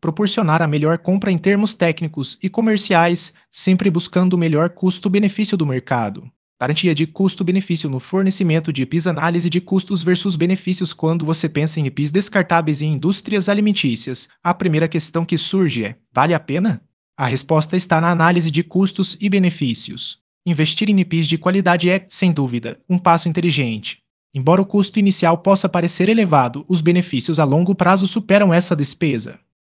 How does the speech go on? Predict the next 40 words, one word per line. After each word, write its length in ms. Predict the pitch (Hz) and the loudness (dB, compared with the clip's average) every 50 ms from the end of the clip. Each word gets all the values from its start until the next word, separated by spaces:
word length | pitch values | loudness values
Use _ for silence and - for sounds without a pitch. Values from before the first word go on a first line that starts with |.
| _ - | _ -2
Custo-benefício, 760 | 196 190 - 196 151 139 135 151 156 - - 113 - 160 139 | -2 -2 0 -2 -2 -2 -2 -4 -6 -6 -6 -6 -6 -6 -8
preço 360 | - 156 160 165 160 - 196 | -4 -4 -2 -2 -2 -2 -2
de 120 | 170 190 | -4 -4
compra 360 | 185 - 165 175 180 - 185 175 | -4 -2 -4 -4 -2 -2 -4 -4
dos 200 | 165 156 135 127 | -4 -6 -6 -6
epis, 300 | 117 - - 127 - - | -8 -8 -8 -10 -8 -8
redução 500 | - 156 147 180 180 - - 180 185 185 | -8 -6 -6 -6 -6 -4 -2 0 0 0
de 120 | 165 175 | 2 0
acidentes 600 | 185 180 - - 208 165 165 185 185 180 170 135 | -2 -2 -2 -4 -4 -2 0 0 0 -2 -2 -4
de 140 | - 165 156 | -4 -4 -4
trabalho, 520 | - 180 180 175 156 147 131 120 110 110 113 | -4 -4 -4 -2 -2 -2 -2 -2 -2 -6 -6
treinamento 640 | - 160 165 185 190 185 160 139 139 156 160 180 | -6 -4 -2 -2 0 0 0 -2 -2 -4 -4 -4
da 180 | 160 160 156 165 | -4 -2 -2 -2
equipe, 360 | 160 160 - 180 180 - 208 | -4 -4 -6 -6 -4 -2 0
aumento 400 | 185 165 143 143 151 156 - 175 | 0 0 0 -2 -4 -4 -4 -4
da 100 | 165 160 | -4 -4
produtividade, 800 | 160 - 180 202 196 214 196 - 190 208 180 - 165 165 151 156 | -4 -4 -6 -4 -4 -4 -6 -6 -6 -4 -2 0 0 0 -2 -4
substituição 760 | 160 - 202 175 185 - - 202 202 220 196 190 - 196 196 | -6 -4 -4 -4 -4 -4 -6 -6 -4 -4 -4 -2 -2 -2 -2
frequente, 560 | 190 - 208 196 196 - - 180 180 185 - 165 | -2 -2 -4 -6 -6 -4 -4 -4 -2 -2 -4 -6
conformidade 720 | - 180 180 180 - 214 208 190 156 170 160 170 165 180 | -6 -8 -6 -4 -2 -2 0 0 2 2 2 2 0 -2
com 180 | 175 - 165 151 | -4 -4 -4 -4
normas 380 | 143 151 160 175 185 185 185 147 | -2 -2 -2 0 0 0 0 -2
de 140 | 151 160 | -2 -4
segurança, 540 | 156 - - 180 156 170 165 165 160 - 190 | -4 -4 -4 -4 -2 -2 -2 -4 -4 -4 -6
economia 480 | 185 185 - 214 202 180 175 175 170 143 | -8 -6 -6 -4 -2 -2 -2 -2 -2 -2
a 20 | |
longo 340 | 131 123 131 151 175 175 175 | -2 -2 -2 -4 -4 -4 -4
prazo. 360 | - 180 180 180 175 165 180 | -2 0 0 0 0 -2 -4
Com 180 | 180 - 160 143 | -4 -4 -6 -6
epis 280 | 135 - 139 135 135 | -4 -4 -6 -6 -4
descartáveis, 800 | 139 165 196 202 - - 208 175 - - 170 170 165 165 156 139 | -2 -2 -2 -2 -2 -2 -2 -2 0 0 0 0 0 -4 -4 -6
epis 300 | 131 117 - 139 139 127 | -8 -8 -6 -6 -6 -2
descartáveis 760 | 139 185 208 202 - - 190 160 - - 156 156 147 160 170 160 | -2 -2 -2 -2 -2 -4 -4 -2 -2 -2 -2 -2 -2 -4 -4 -4
são 160 | - 214 214 | -4 -4 -2
uma 140 | 220 214 190 | 0 0 0
solução 600 | - - 208 196 190 196 185 - - 175 175 185 | -2 -2 -2 -2 -2 -2 -2 -2 -2 -2 -2 -2
eficaz 460 | 190 - 196 - - 175 180 190 - | -4 -4 -6 -4 -2 0 0 0 -2
para 180 | - 185 170 | -2 -2 -2
muitas 420 | 143 135 147 180 214 214 214 180 151 | -2 -2 -2 -4 -4 -4 -4 -4 -2
indústrias. 800 | 160 151 135 131 131 127 - - 127 90 87 85 - - - | -4 -4 -4 -4 -6 -8 -10 -12 -14 -14 -14 -14 -14 -14 -14